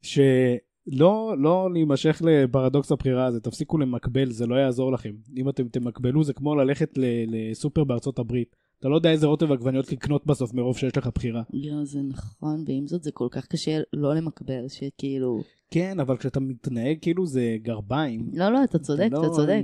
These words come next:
Speaker 2: אתה
Speaker 1: אתה
Speaker 2: פשוט
Speaker 1: בסוף
Speaker 2: צודק.
Speaker 1: הולך עם כף כפי.
Speaker 2: נכון, נכון, <laughs> אני מסכימה. תקשיבו לגל, <laughs> תפסיקו למקבל. אני רציתי להגיד לך עוד משהו על ה-,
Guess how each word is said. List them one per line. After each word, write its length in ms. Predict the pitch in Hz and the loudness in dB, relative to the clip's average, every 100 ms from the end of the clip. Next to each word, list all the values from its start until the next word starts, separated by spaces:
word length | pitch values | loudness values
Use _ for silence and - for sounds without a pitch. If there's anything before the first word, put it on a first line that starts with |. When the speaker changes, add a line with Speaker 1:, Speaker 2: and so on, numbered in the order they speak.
| - | 0
Speaker 2:
אתה 80 | 143 | -2
Speaker 1:
אתה 120 | 147 | 0
Speaker 2:
פשוט 200 | 156 - | 2 4
Speaker 1:
בסוף 160 | - 196 | 4 4
Speaker 2:
צודק. 100 | 185 | 4
Speaker 1:
הולך 200 | 170 175 | 2 0
עם 80 | 165 | 0
כף 140 | 175 | -2
כפי. 340 | 185 175 202 151 | -2 -4 -6 -6
Speaker 2:
נכון, 380 | 160 170 175 202 208 - | -6 -4 -2 -4 -8 -6
נכון, 400 | 233 226 175 185 | -2 0 0 0
<laughs> 100 | 269 160 | 0 0
אני 80 | |
מסכימה. 340 | 156 151 - 143 | -2 -2 -6 -10
תקשיבו 340 | - - 190 | -8 2 6
לגל, 220 | 202 170 170 165 - - 247 | 6 6 4 6 4 4 2
<laughs> 280 | - 269 | 2 -2
תפסיקו 360 | 330 - 339 214 | -4 -2 2 4
למקבל. 580 | 202 185 151 147 147 147 - - _ _ - - - - | 2 0 2 2 2 0 -6 -10 _ _ -16 -14 -16 -6
אני 120 | 147 139 | -4 -2
רציתי 200 | - 220 | -2 -2
להגיד 180 | 190 190 | 0 0
לך 120 | 185 | 0
עוד 160 | 185 | -2
משהו 320 | 175 143 - 135 | -2 -6 -2 -2
על 120 | 127 | 0
ה-, 560 | 120 120 120 117 113 | -4 -6 -6 -6 -6